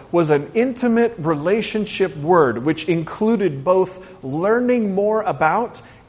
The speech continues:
and experiencing. I've known Rebecca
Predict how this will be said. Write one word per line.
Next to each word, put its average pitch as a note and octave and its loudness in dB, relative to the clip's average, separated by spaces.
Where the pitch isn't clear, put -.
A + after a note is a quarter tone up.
and G3+ -2
experiencing. D3+ -2
I've F#3+ 2
known F3+ 2
Rebecca C#3+ 0